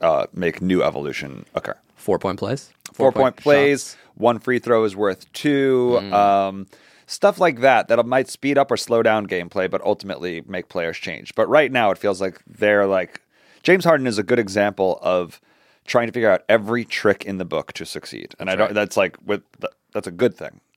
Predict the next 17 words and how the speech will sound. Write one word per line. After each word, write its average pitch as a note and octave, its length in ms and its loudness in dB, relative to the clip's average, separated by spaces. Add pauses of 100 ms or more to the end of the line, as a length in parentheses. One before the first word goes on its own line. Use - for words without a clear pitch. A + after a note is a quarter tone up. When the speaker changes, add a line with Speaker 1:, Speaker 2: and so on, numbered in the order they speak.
Speaker 1:
You B2+ 100 -2
Speaker 2:
Yeah. B2 40 2
Speaker 1:
know, B2+ 200 6
but A#2+ 140 2
it's A#2 140 -2
like, A2 180 2
it A2 80 -2
feels C#3+ 260 4
like A#2+ 220 2 (140)
everyone's A#2 320 -2
just D2+ 260 -6
<clears throat> - 40 -8
squeezing A2+ 540 -4
every D3+ 360 0
last B2 840 0
Speaker 2:
<laughs> - 0 -
Speaker 1:
opportunity A#2 800 0